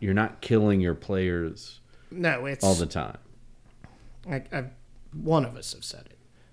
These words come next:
Speaker 2: the balance of when do you press and when do you not press, which is the beauty of the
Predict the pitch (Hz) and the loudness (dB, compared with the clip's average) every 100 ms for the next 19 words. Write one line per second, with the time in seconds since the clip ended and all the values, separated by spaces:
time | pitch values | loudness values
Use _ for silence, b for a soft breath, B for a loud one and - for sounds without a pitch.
0 | - 151 143 156 160 165 - 156 143 139 | -8 -2 2 2 2 0 0 0 0 -2
1 | - 151 143 151 147 151 151 143 - 156 | -8 -2 2 2 0 0 -2 -2 0 0
2 | - 143 135 143 143 143 139 131 135 - | 0 -4 -2 -2 0 0 0 -2 -2 -4
3 | - - 196 226 - - b b b b | -6 -4 -2 -2 -8 -12 b b b b
4 | - 156 - - - 131 - - - - | -10 -8 -8 -10 -8 -10 -10 -20 -20 -20
5 | - - 139 143 143 143 131 127 - - | -20 -4 0 2 2 0 -2 -4 -8 -18
6 | - - _ - - 139 123 | -20 -20 _ -20 -18 -14 -14